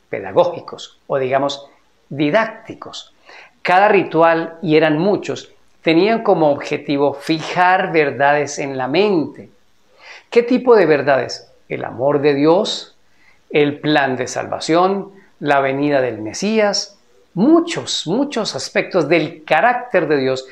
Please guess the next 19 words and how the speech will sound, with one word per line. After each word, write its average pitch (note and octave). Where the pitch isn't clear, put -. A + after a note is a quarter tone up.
en D3
rituales D#3
como A#2
la A2+
Pascua, F3+
eh, C3
los C3
sábados E3
ceremoniales, C#3+
que D#3
eran E3
distintos C3
de A#2+
los A2+
sábados C#3
semanales, D3+
las C#3
lunas E3+
nuevas, D3